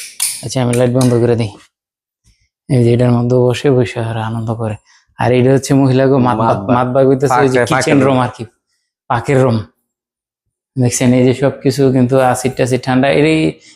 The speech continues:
Speaker 1: এখানে কি আপনারা থাকেন?
Speaker 2: না, আমি তো হেরুম।
Speaker 1: ও, আচ্ছা,
Speaker 2: এইটাও
Speaker 1: আচ্ছা।
Speaker 2: আমার
Speaker 1: না,
Speaker 2: মালিকের
Speaker 1: মহিলাগো
Speaker 2: ভাই।
Speaker 1: ইয়ার তো আপনারা থাকবেন না।
Speaker 2: হ্যাঁ।
Speaker 1: তো সবার কিন্তু আলাদা আলাদা ব্যবস্থা।
Speaker 2: হুম।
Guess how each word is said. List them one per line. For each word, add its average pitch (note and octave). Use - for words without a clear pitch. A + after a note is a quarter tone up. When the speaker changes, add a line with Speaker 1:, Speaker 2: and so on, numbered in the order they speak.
Speaker 1:
এখানে D#3
কি F3
আপনারা F#3
থাকেন? G#3
Speaker 2:
না, A#2
আমি A#2
তো B2+
হেরুম। B2+
Speaker 1:
ও, A#2+
আচ্ছা, C3
Speaker 2:
এইটাও A#2
Speaker 1:
আচ্ছা। C3
Speaker 2:
আমার B2+
Speaker 1:
না, C3+
Speaker 2:
মালিকের C3+
Speaker 1:
মহিলাগো D3
Speaker 2:
ভাই। D3+
Speaker 1:
ইয়ার D3+
তো D3
আপনারা C#3+
থাকবেন C3
না। A#2
Speaker 2:
হ্যাঁ। G2
Speaker 1:
তো C3
সবার D3+
কিন্তু D#3
আলাদা D3
আলাদা D3
ব্যবস্থা। A#2+
Speaker 2:
হুম। A2